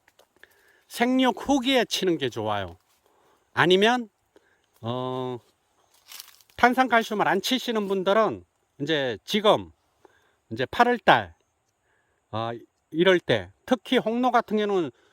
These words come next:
이제 팔월 말이나 구월 초에 수확을 하잖아요. 수확을 하게 되면은 지금 정도의 이제 초산칼슘을 치면 좋아요. 초산칼슘이요. 아까 얘기한 염화칼슘은,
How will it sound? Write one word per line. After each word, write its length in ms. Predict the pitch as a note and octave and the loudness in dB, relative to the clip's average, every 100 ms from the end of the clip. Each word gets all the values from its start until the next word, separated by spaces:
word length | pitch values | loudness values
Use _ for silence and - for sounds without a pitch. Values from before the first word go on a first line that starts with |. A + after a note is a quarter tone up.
| _ _ _ _ _ _ | _ _ _ _ _ _
이제 340 | F3 E3+ D3+ | 0 0 -2
팔월 260 | - A3+ A#3 | -2 0 2
말이나 420 | G#3 F#3 A3+ A3 | 4 4 2 -2
구월 260 | F3+ F#3 G#3 | 2 2 2
초에 240 | - A#3 | 0 -2
수확을 400 | G3 B3 A3+ G#3 | 0 2 2 0
하잖아요. 480 | G3+ A3 G#3+ G#3+ A#3 - _ _ _ _ _ | 0 0 0 0 -4 -10 _ _ _ _ _
수확을 360 | A#3+ A#3+ A3+ | 8 8 6
하게 260 | G#3+ A3 G#3+ | 2 2 0
되면은 600 | A3+ A3+ G#3+ D3+ G#2+ F#2 _ _ _ _ _ _ _ | -2 0 0 -2 -4 -12 _ _ _ _ _ _ _
지금 320 | A3+ A#3+ B3+ | 0 2 2
정도의 640 | A#3 G#3+ G3 G3 G3 G3+ D#3 | 0 0 0 0 2 0 -2
이제 140 | E3 | -6
초산칼슘을 800 | - A#3 A#3+ G#3+ G3+ - F#3+ D#3 | -4 -4 -2 0 -2 -2 -6 -6
치면 320 | - G#3+ G3 | -8 -6 -4
좋아요. 440 | C#3 C3 C#3+ G#2 F2 _ _ _ _ _ _ _ _ | -2 0 0 -4 -10 _ _ _ _ _ _ _ _
초산칼슘이요. 880 | - E3+ F3+ F3 D#3 - C3 C#3 F3 - _ _ | -4 -2 -2 -2 -6 -6 -8 -6 -6 -8 _ _
아까 420 | B2+ - E3 D#3 | -6 2 4 4
얘기한 380 | C#3+ D#3 E3+ D#3 | 0 0 2 2
염화칼슘은, 920 | C#3+ E3+ - D#3+ - D3 C#3 C#3 A#2+ | -4 -4 -4 -4 -6 -8 -6 -8 -10